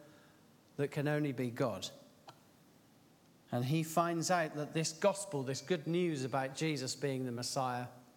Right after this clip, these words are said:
who was prophesied all those years before, is not just for the Jews.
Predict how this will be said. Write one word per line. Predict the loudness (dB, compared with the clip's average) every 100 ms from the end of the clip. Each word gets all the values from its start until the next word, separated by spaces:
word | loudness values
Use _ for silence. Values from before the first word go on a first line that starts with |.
| -20 -20 -20 -20 -20 -20 -20 -20 -20 -20 -8 -2
who | -2
was | -2 -8 -16 -20 -20 -20 -20 -20 -10
prophesied | -4 -2 0 0 2 2
all | 2
those | 0 0 0
years | 0 -2
before, | -8 -6 -2 -2 -4 -10 -20 -20 -20 -20 -20 -20 -20 -20 -20 -4 0
is | 4
not | 4 4
just | 4 2 2
for | -4
the | -4
Jews. | 0 0 0 -4 -12